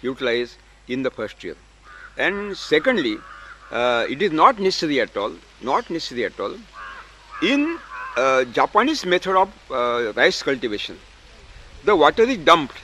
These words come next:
in the soil, and when water is dumped so-, in soil,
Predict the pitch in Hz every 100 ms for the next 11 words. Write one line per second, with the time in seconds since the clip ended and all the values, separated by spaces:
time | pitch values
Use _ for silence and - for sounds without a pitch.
0 | - 143 151 - 127 87 - - - -
1 | - - - - - 156 156 165 254 165
2 | 147 240 226 160 131 135 - - 160 139
3 | - 156 110